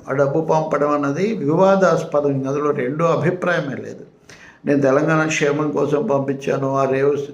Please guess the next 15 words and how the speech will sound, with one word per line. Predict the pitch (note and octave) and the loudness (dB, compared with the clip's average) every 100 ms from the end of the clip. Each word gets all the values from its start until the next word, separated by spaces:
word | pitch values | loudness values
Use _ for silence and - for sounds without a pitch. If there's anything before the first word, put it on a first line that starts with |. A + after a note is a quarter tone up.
| - - - _ | -16 -20 -20 _
రేసుల | C#3 D#3 D#3 D#3 | 2 4 2 0
వల్ల | D3 C#3+ | 2 2
ఇంత | C#3+ C3+ | 2 2
లాభం | C#3 C3+ C3+ C#3+ | 4 4 2 -2
జరిగింది" | C#3 C3+ C#3 C#3+ | -2 -2 -2 -2
అని | D3 C#3 | -2 -2
ఎన్నెన్నో | C3+ E3 F3+ | -2 -2 -2
చెప్పొచ్చు, | F#3+ E3 D3+ C#3+ C#3 C#3 | 0 0 0 0 -4 -4
కానీ | A#2 A2+ F#3+ A3+ - - - _ _ - | -6 -4 -4 -6 -12 -20 -20 _ _ 0
పద్ధతులు, | D3+ D3 G3+ G3 F#3+ G3+ G#3+ | 0 2 2 4 4 4 4
నిబంధనలు | E3 D3+ E3 D#3+ E3 E3+ E3+ | 2 2 2 2 0 -2 -4
పాటించడంలో | E3+ C#3+ C#3+ D#3+ D3 - D3 D3 F#3+ - | 0 0 2 -2 -4 -4 -4 -2 -4 -4
ఖచ్చితమైనటువంటి | C#3+ C#3+ - D#3+ D3 C#3 C3+ C3 C3+ C3 F3 F#3 | -6 -6 -10 -4 -2 -2 -4 -8 -8 -6 -2 0
ఉల్లంఘన | D#3+ D3 D3 C#3 C3 C3+ F#3 | 2 2 2 0 -2 -4 -2
జరిగింది. | D3 A#2 G#2+ G#2 G#2 G#2+ A#2+ | 0 -2 -4 -10 -10 -10 -10